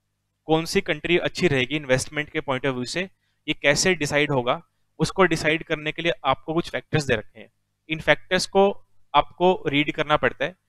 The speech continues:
इन factors के according आपको planning करनी पड़ती है, इन factors के according आपको decide करना पड़ता है कि आपको कौन सी country में investment करनी है।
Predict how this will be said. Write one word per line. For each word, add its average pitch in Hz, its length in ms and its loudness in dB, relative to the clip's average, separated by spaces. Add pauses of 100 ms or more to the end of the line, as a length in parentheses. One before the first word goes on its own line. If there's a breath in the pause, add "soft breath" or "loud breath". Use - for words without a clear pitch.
(240)
इन 151 100 -10
factors 170 420 2
के - 80 -4
according 170 320 2
आपको 151 260 0
planning 139 380 -2
करनी 139 200 -6
पड़ती 113 320 -8
है, 101 140 -14 (560)
इन 156 120 -4
factors 160 400 0
के - 80 -2
according 170 320 2
आपको 170 220 0
decide 143 320 0
करना 147 200 -4
पड़ता 123 260 -4
है 151 140 -6 (320)
कि 160 40 -2
आपको 151 180 -4
कौन 156 260 0
सी - 160 0
country 139 320 -4
में 147 120 -6
investment 135 580 -6 (300)
करनी 123 280 -8
है। 104 180 -20